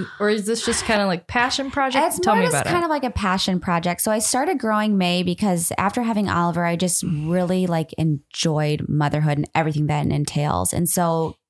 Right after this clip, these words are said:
Speaker 2: growing is the whole aspect of evolving. May, the month of May just has a ton of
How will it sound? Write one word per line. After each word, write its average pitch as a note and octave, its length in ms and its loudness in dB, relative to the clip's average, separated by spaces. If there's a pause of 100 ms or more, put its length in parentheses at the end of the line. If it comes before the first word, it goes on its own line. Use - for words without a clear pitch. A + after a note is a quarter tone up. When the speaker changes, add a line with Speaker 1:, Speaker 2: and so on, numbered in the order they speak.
(180)
Speaker 2:
growing G3+ 580 0
is F3 140 2
the F3+ 80 0
whole F3 140 2
aspect D#3+ 460 -2
of D#3+ 60 0
evolving. D#3+ 680 0
May, F3+ 440 0 (360)
the G#3 100 -2
month F#3+ 240 0
of F#3+ 60 -2
May F3 220 0
just F3 140 -2
has F3+ 200 0
a F3 60 2 (120)
ton A#3 300 -2
of F#3 100 -2